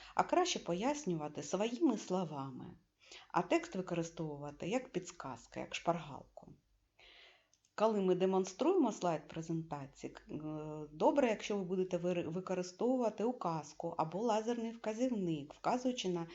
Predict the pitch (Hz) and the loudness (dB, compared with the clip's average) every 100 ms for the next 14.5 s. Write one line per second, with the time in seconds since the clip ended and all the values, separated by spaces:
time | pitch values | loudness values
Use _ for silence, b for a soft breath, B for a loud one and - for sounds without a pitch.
0 | B B - - 170 175 247 254 202 165 | B B -4 -2 -2 2 2 2 2 0
1 | 160 170 160 170 240 226 170 - - 180 | 2 0 0 -2 -2 -2 -2 -2 -2 0
2 | 170 170 190 185 156 139 - - 185 - | 0 -2 -2 -4 -8 -10 -16 -16 -16 -18
3 | _ B B B - 185 196 208 202 165 | _ B B B -2 2 6 6 4 -2
4 | 160 156 175 180 156 139 135 139 165 277 | -4 -4 0 2 2 -2 -8 4 8 8
5 | 180 - 147 139 - - 160 233 233 - | 6 0 -8 -10 -2 0 2 0 -2 2
6 | 220 147 - _ B B B 196 190 170 | 2 2 -10 _ B B B 0 2 -2
7 | - - 170 220 233 202 - 165 285 294 | -2 -4 -4 -4 -4 -4 -2 0 0 0
8 | 175 156 - 160 165 165 226 254 277 - | -2 -2 -2 -2 0 0 0 0 2 2
9 | 190 160 - 147 - _ _ _ B B | 0 -4 -8 -14 -14 _ _ _ B B
10 | B B B B _ _ _ _ _ _ | B B B B _ _ _ _ _ _
11 | _ _ _ _ - - 185 - - 180 | _ _ _ _ -14 -4 -4 -2 -2 4
12 | 170 160 - - 151 147 147 139 147 139 | 4 4 -4 -6 -4 -4 -4 -2 -2 4
13 | 139 294 285 208 160 - 277 302 - 170 | 6 6 4 0 -2 0 0 0 0 0
14 | 139 139 139 - - | 0 -2 -10 -10 -14